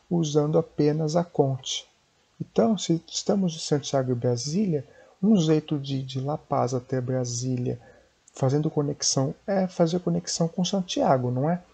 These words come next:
Podemos ir de La Paz até Santiago e depois seguir para Brasília. Só que fazendo esse trajeto, nós não podemos usar apenas a Conti.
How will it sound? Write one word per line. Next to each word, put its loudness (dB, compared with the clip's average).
Podemos 2
ir 2
de -2
La -2
Paz 0
até -4
Santiago -2
e 0
depois 0
seguir 0
para 0
Brasília. -2
Só 2
que -6
fazendo 0
esse -8
trajeto, 0
nós 0
não 0
podemos 0
usar 2
apenas 0
a -4
Conti. -2